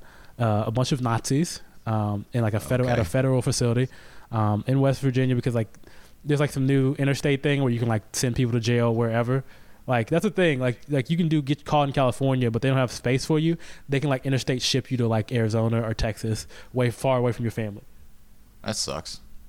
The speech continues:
Speaker 1: So, went to jail in West Virginia, and she's with, like, two famous people in West Virginia. Um, she's, uh, can you guess who?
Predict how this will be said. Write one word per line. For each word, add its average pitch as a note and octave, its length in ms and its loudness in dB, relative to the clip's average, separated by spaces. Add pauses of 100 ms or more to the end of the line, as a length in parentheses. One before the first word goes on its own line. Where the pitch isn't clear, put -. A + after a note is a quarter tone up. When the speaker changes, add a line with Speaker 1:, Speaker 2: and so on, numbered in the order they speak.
(120)
Speaker 1:
So, C3 320 2 (600)
went D#3 100 2
to E3+ 60 2
jail D#3+ 140 4
in D3+ 40 2
West D#3 140 2
Virginia, D#3 240 2 (280)
and D3+ 580 2
she's D3+ 220 0
with, D#3 200 2
like, C#3+ 160 -2
two F3 160 2
famous F3 340 2
people C#3 360 0
in C3+ 120 2
West C3+ 160 2
Virginia. C3 380 2 (320)
Um, A#2+ 400 2 (280)
she's, C#3 240 0
uh, C3 200 4
can C3+ 180 0
you C#3 100 2
guess C#3+ 280 0
who? A#2 260 0